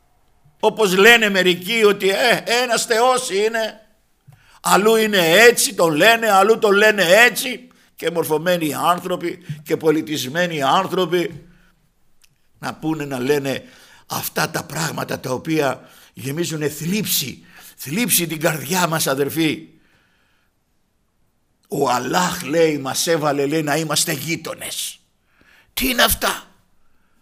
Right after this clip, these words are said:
Και εμπιστεύεται ολόκληρος ο λαός έναν άνθρωπο και όχι μόνον αυτόν και τους άλλους, τους ανθρώπους, τη ζωή τους ολόκληρη. Ποιος Αλλάχ;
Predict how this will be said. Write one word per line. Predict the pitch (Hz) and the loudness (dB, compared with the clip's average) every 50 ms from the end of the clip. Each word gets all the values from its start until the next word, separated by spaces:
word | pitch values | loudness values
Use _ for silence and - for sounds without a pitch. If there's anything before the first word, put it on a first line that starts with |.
| _ _ _ _ _ _ _ _ _ _ _ _ _ _ | _ _ _ _ _ _ _ _ _ _ _ _ _ _
Και | _ - - | _ 0 2
εμπιστεύεται | 226 226 180 - 196 - - - 254 269 262 240 220 214 208 208 | 4 4 4 4 2 2 4 4 8 8 8 8 8 6 4 6
ολόκληρος | 202 190 208 233 254 269 277 277 269 269 - 233 240 226 214 214 208 - | 6 8 8 8 8 8 10 8 8 6 2 2 6 6 6 6 6 6
ο | 202 | 4
λαός | 190 185 175 160 160 175 262 285 302 302 - - - - - _ _ _ _ _ _ _ _ _ _ _ _ _ _ _ _ _ _ _ _ _ _ _ _ _ _ | 6 8 8 8 10 10 10 8 8 6 2 -2 -6 -10 -16 _ _ _ _ _ _ _ _ _ _ _ _ _ _ _ _ _ _ _ _ _ _ _ _ _ _
έναν | - - 233 247 240 240 226 208 | 2 4 4 8 8 8 8 10
άνθρωπο | 196 185 208 226 233 226 233 254 277 285 294 381 381 302 277 - - - _ _ _ _ _ _ _ _ _ _ _ _ _ _ | 10 10 10 10 8 6 4 2 2 4 6 6 4 4 2 0 -8 -16 _ _ _ _ _ _ _ _ _ _ _ _ _ _
και | - - - | -14 -4 -4
όχι | 233 - - 214 | -2 -2 -2 -4
μόνον | 180 170 180 185 180 175 170 165 156 | -4 0 2 2 2 2 2 2 0
αυτόν | 127 120 - - 175 170 165 - | 0 0 2 2 2 2 2 0
και | 147 147 | -4 -8
τους | 127 139 131 - | -8 -8 -6 2
άλλους, | 175 202 214 202 175 143 104 - - - _ _ - - _ _ | 6 6 8 8 6 2 -6 -12 -16 -20 _ _ -20 -20 _ _
τους | - 190 - 196 | -4 -2 0 0
ανθρώπους, | 170 165 147 160 185 240 262 262 - 339 370 - - - - _ _ _ _ _ _ _ _ _ _ _ _ | 0 0 0 2 4 6 6 6 4 0 -2 -4 -4 -10 -16 _ _ _ _ _ _ _ _ _ _ _ _
τη | - 240 233 | -4 -2 0
ζωή | 196 165 226 208 226 269 285 | 4 6 6 8 8 6 4
τους | 262 - 262 - | 2 0 -2 0
ολόκληρη. | 247 277 294 294 294 285 254 254 226 190 143 87 - - - _ _ _ _ _ _ _ - _ - - - - - - - - - _ _ _ _ _ _ _ _ _ _ _ _ _ _ | 0 0 2 2 2 2 0 0 -2 -2 -2 -2 -6 -12 -16 _ _ _ _ _ _ _ -20 _ -20 -20 -20 -20 -20 -20 -20 -20 -20 _ _ _ _ _ _ _ _ _ _ _ _ _ _
Ποιος | - - - 269 277 262 - | -10 -6 -4 -2 -2 0 2
Αλλάχ; | 277 262 254 240 226 160 113 - - - - - - | 4 4 4 6 6 6 4 2 -2 -8 -10 -12 -16